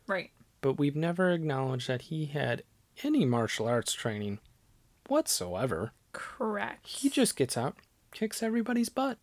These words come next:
Speaker 2: in neon Skid Row.
Speaker 1: And then he kisses the girl, which is kinda creepy.
Speaker 2: Yeah.
Speaker 1: But sh-, I guess she asked for it.
Speaker 2: She did.
Speaker 1: <laughs> That
Speaker 2: He didn't
Speaker 1: sounds
Speaker 2: force it on her.
Speaker 1: aggressive. No. She was like,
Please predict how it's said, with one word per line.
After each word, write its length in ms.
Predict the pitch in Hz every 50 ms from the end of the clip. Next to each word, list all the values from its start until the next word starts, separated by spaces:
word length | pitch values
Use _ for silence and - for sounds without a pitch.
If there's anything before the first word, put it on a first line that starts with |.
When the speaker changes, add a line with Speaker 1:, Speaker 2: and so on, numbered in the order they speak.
| _ -
Speaker 2:
in 440 | 143 131 127 123 120 120 117 117 123
neon 420 | 143 165 180 185 196 202 202 196
Skid 280 | - - - - 202 185
Row. 280 | 175 143 127 113 - _ _ -
Speaker 1:
And 180 | - 208 202 202
then 160 | 202 202 220
he 460 | 233 233 208 202 196 185 180 - - _ -
kisses 420 | - - 202 - - - 185 190
the 80 | - 175
girl, 300 | - 185 180 185 196 - _ -
which 200 | 202 190 185 -
is 80 | - -
kinda 220 | - 180 170 170
creepy. 380 | - - 160 165 - - 185 - _ _ _ _ _ -
Speaker 2:
Yeah. 340 | 139 127 120 117 120 113 117 - _ _ _ -
Speaker 1:
But 140 | - 208
sh-, 120 | - - 262 -
I 120 | 254 269
guess 120 | 247 233 233
she 420 | - - - 202 190 185 185 190 -
asked 360 | - - 170 165 175 - - -
for 240 | - - 226 233
it. 180 | 240 247 277 -
Speaker 2:
She 160 | - - 175
did. 260 | 160 160 139 107 113
Speaker 1:
<laughs> 80 | 233 214
That 100 | - -
Speaker 2:
He 80 | - 156
didn't 80 | 175 190 190
Speaker 1:
sounds 80 | 165 -
Speaker 2:
force 320 | - 131 131 123 - -
it 20 | 233
on 60 | 240
her. 0 |
Speaker 1:
aggressive. 360 | 240 233 220 - - 202 196
No. 260 | 214 214 196 180 - - - - - _
She 460 | - - - 262 262 247 226 202 - - -
was 240 | 190 202 202 190 196
like, 220 | 185 175 175